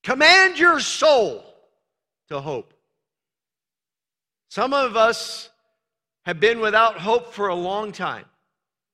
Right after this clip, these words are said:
Bless you. Now what you need to do is drive down the road and command yourself to stop being hopeless and to put hope in God.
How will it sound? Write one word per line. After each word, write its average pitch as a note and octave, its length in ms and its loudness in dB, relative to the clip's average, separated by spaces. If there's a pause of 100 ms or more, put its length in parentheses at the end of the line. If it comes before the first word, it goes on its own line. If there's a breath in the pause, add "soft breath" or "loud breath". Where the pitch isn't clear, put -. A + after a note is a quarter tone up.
(2750)
Bless D3+ 260 -6
you. A2 120 -20 (500)
Now G3+ 240 2
what A#3+ 140 2
you A#3 160 -4
need A3+ 240 -6
to G3 100 -6
do A#3 420 -2 (1160)
is C3 120 -20
drive G3 300 0
down G#3+ 300 0
the F#3 100 -6
road G#3 560 -4
and C#3 160 -12
command D#3 580 -10
yourself B2 600 -14
to G#2 120 -20
stop - 680 -12 (580)
being C3 220 -16
hopeless A#2 640 -20 (360)
and G2+ 120 -20
to F#2+ 60 -20
put - 300 -18
hope A2 260 -20
in G#2+ 140 -20
God. - 280 -20